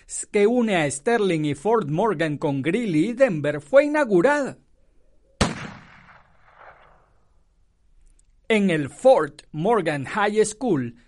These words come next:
dos jovencitas estudiantes del noveno grado convirtieron el campus en un ring de boxeo.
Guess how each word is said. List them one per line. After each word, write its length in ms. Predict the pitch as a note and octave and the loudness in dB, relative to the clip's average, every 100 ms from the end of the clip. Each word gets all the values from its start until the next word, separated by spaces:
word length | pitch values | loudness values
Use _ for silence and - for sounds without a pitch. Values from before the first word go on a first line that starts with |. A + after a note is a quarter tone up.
| _ | _
dos 260 | B3+ C#4 - | 2 2 2
jovencitas 840 | G3+ F#3+ E3+ D#3+ B3 - E3 F3+ | -2 0 -2 -4 -8 -6 -4 -2
estudiantes 760 | A3+ - D#3+ F#3 A3 G3 D#3 D3 | -4 -4 -4 -2 -4 -6 -8 -6
del 220 | A3+ F#3+ | -4 -4
noveno 420 | D#3 D3 F#3+ A#3 | -4 -2 -2 -2
grado 420 | B3 B3+ C#3+ C3+ - - _ | -2 -2 -4 -8 -14 -20 _
convirtieron 640 | B3+ B3 B3 - D#4 C#4+ | 0 2 0 0 0 0
el 120 | A#3 G3 | -2 -2
campus 440 | C4+ D4 C#4+ B3 | -2 -4 -6 -2
en 160 | A#3 B3 | 0 0
un 220 | D4+ C#4 | -2 -4
ring 360 | A#3 D4 D4 | -2 -2 0
de 140 | C#4+ D4 | 4 6
boxeo. 720 | B3+ G3 - B3 C#4+ B3+ - | 6 2 0 2 2 0 -14